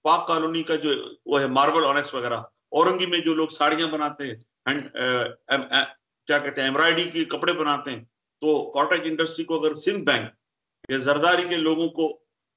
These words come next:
या चहीतों को लोन ना देता, इन गरीबों को loan देता,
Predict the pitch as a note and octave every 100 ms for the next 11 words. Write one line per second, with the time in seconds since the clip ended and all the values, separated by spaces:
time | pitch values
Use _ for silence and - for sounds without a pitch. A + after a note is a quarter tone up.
0 | _ - C#3 C3+ - _ _ _ _ -
1 | D#3+ F#3 F3+ D#3+ D#3+ D#3 E3 D3+ C3 A#2+
2 | - - _ _ - D#3 C3 C#3+ G3+ G3
3 | F#3 D3 D3 C3+ B2 A#2 - -